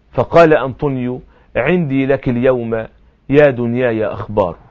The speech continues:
فقالت الملكة: "عجل فديتك"، فقال أنطونيو: "لا، لا بد من ثمني"، فقالت الملكة: "كرائم المال"، فقال أنطونيو: "ما للمال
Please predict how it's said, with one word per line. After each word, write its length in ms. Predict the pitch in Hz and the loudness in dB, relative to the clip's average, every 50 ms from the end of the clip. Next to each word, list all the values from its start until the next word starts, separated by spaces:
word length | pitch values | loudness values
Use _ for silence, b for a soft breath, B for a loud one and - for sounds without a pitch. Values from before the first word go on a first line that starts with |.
| _ _ _ _ _ _ _ _ _ - | _ _ _ _ _ _ _ _ _ -4
فقالت 560 | 123 113 - - 151 156 151 147 135 - 131 | -4 -4 2 6 8 8 8 6 4 0 -4
الملكة: 540 | 127 127 131 127 123 120 120 - 120 117 - - _ _ _ - | -4 -2 -2 -2 -2 -2 -2 -2 -2 -2 -4 -10 _ _ _ -2
"عجل 500 | 113 131 156 180 160 123 113 131 135 123 | 0 2 2 2 0 0 -2 -2 -4 -2
فديتك"، 760 | - - 131 127 139 131 123 110 - 104 101 - - - - - _ _ _ _ _ _ | 0 2 2 2 2 0 -2 -4 -6 -10 -10 -10 -14 -16 -16 -20 _ _ _ _ _ _
فقال 420 | - 120 110 - - 147 147 143 139 | -6 -6 -4 2 4 6 6 6 4
أنطونيو: 640 | 104 110 123 113 - 139 127 123 120 120 117 117 - | 0 -2 -6 -8 -8 -6 -6 -4 -4 -6 -6 -4 -2
"لا، 400 | 127 151 175 180 165 135 107 87 - _ _ _ _ _ _ | 2 6 6 6 6 6 2 -2 -10 _ _ _ _ _ _
لا 200 | 127 139 151 156 | 0 4 6 6
بد 320 | 151 156 190 196 156 139 147 | 6 6 2 0 0 2 0
من 200 | 139 139 135 123 | 0 0 -4 -6
ثمني"، 520 | - - 185 185 165 143 113 98 80 - - - _ _ _ _ _ _ | 0 0 2 2 2 0 -2 -2 -6 -10 -14 -20 _ _ _ _ _ _
فقالت 520 | 120 110 - - 143 139 135 127 117 - | -8 -6 2 6 6 6 6 4 0 -2
الملكة: 480 | 123 123 127 127 120 113 110 - 117 104 - - _ _ _ _ | -4 -2 0 0 0 0 -4 -6 -8 -8 -8 -14 _ _ _ _
"كرائم 580 | - 156 147 147 160 180 190 - 170 175 170 170 | 2 4 6 6 6 6 6 4 2 0 0 0
المال"، 520 | 165 160 160 165 170 170 170 170 180 208 - - _ _ _ _ _ - | -2 0 2 4 4 4 4 2 -2 -6 -12 -18 _ _ _ _ _ -4
فقال 440 | - 127 117 - 143 143 139 135 135 | -2 -2 0 4 6 6 6 6 4
أنطونيو: 680 | - 87 123 110 - - 131 123 117 113 110 113 127 - _ _ _ _ _ _ | 2 0 -4 -6 -4 -2 -2 -2 -2 -4 -4 -6 -10 -14 _ _ _ _ _ _
"ما 280 | - 123 135 147 156 151 | -2 2 4 6 6 4
للمال 680 | 143 135 127 123 123 123 123 120 117 107 104 104 101 | 4 2 -2 -2 0 0 0 0 0 -2 -4 -8 -10